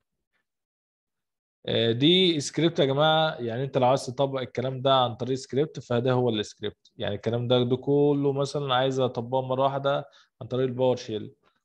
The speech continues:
خلاص ده هو السكريبت باور شيل.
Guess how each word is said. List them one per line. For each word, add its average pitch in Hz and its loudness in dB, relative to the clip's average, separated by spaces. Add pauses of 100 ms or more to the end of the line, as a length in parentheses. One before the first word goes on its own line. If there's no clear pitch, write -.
خلاص 113 -2
ده 117 2
هو 117 0 (300)
السكريبت 110 -4
باور 104 0
شيل. - -14